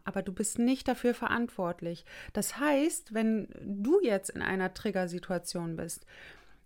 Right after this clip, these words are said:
wo du ganz tiefe Wut auch in dir spürst, ist es auch wichtig für dich, einmal zu reflektieren, „Warte mal,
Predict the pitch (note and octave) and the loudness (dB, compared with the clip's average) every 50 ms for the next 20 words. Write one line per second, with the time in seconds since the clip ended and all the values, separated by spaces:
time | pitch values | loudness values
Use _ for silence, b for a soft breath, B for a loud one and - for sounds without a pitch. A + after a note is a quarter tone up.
0 | - - F#3 F3+ F#3 G3 G3 F3 G3+ G3+ G3+ G3 F#3+ G3 F#3+ - - - _ _ | -8 -6 -4 -2 0 0 2 2 2 4 4 4 2 2 -2 -6 -14 -20 _ _
1 | - - - - - _ - - - _ _ _ - - - - - - - A3+ | -20 -20 -20 -20 -20 _ -20 -20 -20 _ _ _ -20 -20 -20 -18 -8 -2 0 2
2 | A#3 C#4 C#4+ - - - - - C#4+ C#4 - B3 G#3+ G3+ G#3+ B3 D4+ E4+ - - | 2 2 2 0 -2 -2 2 2 2 4 4 2 2 2 4 4 4 4 4 2
3 | G3+ G3+ - G3 G3+ F#3+ G3+ G3 - - - - B3 A#3 F#3 F#3 - - G3+ G3+ | 2 2 2 2 2 2 2 0 -2 -4 -2 0 4 4 4 4 2 0 -2 -2
4 | - F3+ - - - C4 F#4+ - - - C4+ D4 - - - A#3+ - - - G#3+ | -2 -4 0 4 6 6 6 4 2 0 0 0 0 -2 -4 -6 -6 -4 -4 -4
5 | G3+ F#3 - A3+ A#3 G3+ F#3 F#3 - - - - - - - G3+ G#3 G3+ G3 F#3+ | -4 -2 -2 0 0 0 -2 -4 -8 -14 -18 -20 -8 -2 0 2 4 4 2 2
6 | F#3+ - - F#3+ G3+ G3+ - - G3+ G3+ G3+ - - - A3+ G#3+ A3 G#3+ G#3 B | 0 -2 -2 0 0 0 0 0 -4 -4 -4 -6 -6 -2 0 0 0 0 -2 B
7 | B B B B B B - - G#3+ A3+ - - A3+ G#3 F3 E3+ - - F3+ | B B B B B B -8 -6 -4 -4 -4 -4 -4 -4 -4 -4 -6 -8 -8